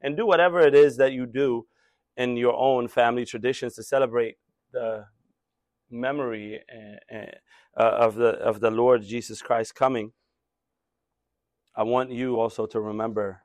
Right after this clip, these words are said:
and to meditate and really be convicted and transformed by the words we just read.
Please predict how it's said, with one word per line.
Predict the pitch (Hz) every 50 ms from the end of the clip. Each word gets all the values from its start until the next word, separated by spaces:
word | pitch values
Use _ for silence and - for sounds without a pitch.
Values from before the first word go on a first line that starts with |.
| _ _ _
and | 113 104 104
to | 104
meditate | 101 110 117 120 120 - - 107 101 - - _ _ _ _ _ _ _ -
and | 131 143 147
really | 175 190 185 165 151 135
be | 113 101 143 165 170
convicted | 147 - 151 143 127 113 110 151 160 - - 151 147
and | 143 143
transformed | - - 143 127 127 127 - - - 117 117 113 107 107 - _ _ _ _ _ _ _ _ _ _ _ _ _ _ _ _ _ _ _ _ _ _
by | - 117 117 110 113 110 110 104 - - _ _ _ _ _ _ _ _ _ _ _ _
the | - 113 110
words | 110 117 120 117 117 -
we | 120 120
just | 107 110 107 - -
read. | 110 107 101 92